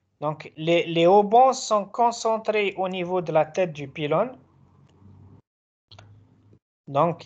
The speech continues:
ici, donc, la particularité, donc, il est un petit peu particulier.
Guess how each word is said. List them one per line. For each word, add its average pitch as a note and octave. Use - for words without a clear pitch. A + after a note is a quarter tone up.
ici, F#3+
donc, F3+
la D3+
particularité, D#3
donc, D3+
il C3+
est C3+
un C#3+
petit C#3+
peu C#3+
particulier. C#3